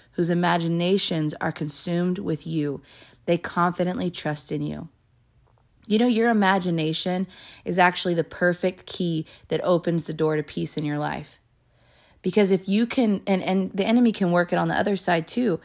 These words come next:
but think about it. Most of the time we let our imagination go into a negative, like, direction. We think, "Well, the world, what if the world <laughs> ends? Or what if everybody gets affected by the coronavirus? Or what if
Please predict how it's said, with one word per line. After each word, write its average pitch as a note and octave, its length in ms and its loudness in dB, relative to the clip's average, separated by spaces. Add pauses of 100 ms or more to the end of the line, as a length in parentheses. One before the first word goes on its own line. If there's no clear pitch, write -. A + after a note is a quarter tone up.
(340)
but F#3 140 0
think A3+ 240 2
about E3+ 220 4
it. D3+ 120 -4 (320)
Most A3 440 4
of C4 60 -4
the - 40 -6
time F#3 240 2
we F3+ 140 4
let F#3+ 240 6
our E3+ 100 2
imagination D#3+ 1000 -2 (200)
go E3 220 4
into D3+ 320 0
a D3 80 0
negative, D3 640 0 (1000)
like, C3 280 -2 (180)
direction. C#3 680 -2
We D#3+ 140 2
think, D3+ 420 2 (760)
"Well, D#3+ 500 0 (180)
the D#3 100 -2
world, F3+ 440 4
what F#3 100 4
if F3+ 120 0
the D3+ 80 -2
world F3 400 4
<laughs> - 20 6
ends? G3+ 460 4 (380)
Or E3+ 120 6
what F3 240 6
if G3+ 220 4 (460)
everybody F#3+ 520 6
gets F3+ 260 2
affected E3+ 460 2
by E3 180 4
the D#3+ 80 2
coronavirus? D#3+ 720 0
Or D#3 60 0
what F3+ 120 6
if F3+ 160 2